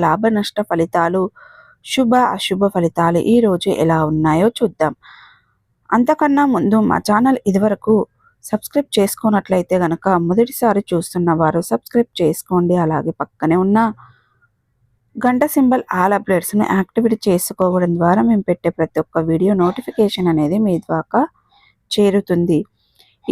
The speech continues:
ఈరోజు కుంభరాశి వారికి ఆర్థికంగా చాలా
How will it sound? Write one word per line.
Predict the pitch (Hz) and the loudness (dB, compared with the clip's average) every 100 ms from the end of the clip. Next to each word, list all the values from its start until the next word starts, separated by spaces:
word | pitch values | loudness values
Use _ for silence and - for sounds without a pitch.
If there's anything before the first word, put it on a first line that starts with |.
| 269 | 2
ఈరోజు | 311 285 247 269 - | 4 2 2 0 0
కుంభరాశి | 196 190 202 196 190 - 240 233 | 0 2 2 0 -2 0 2 4
వారికి | 226 240 - 269 - 175 | 2 0 0 0 0 0
ఆర్థికంగా | 214 226 262 233 202 214 - | 0 -2 0 0 2 0 0
చాలా | 190 160 175 | 0 2 2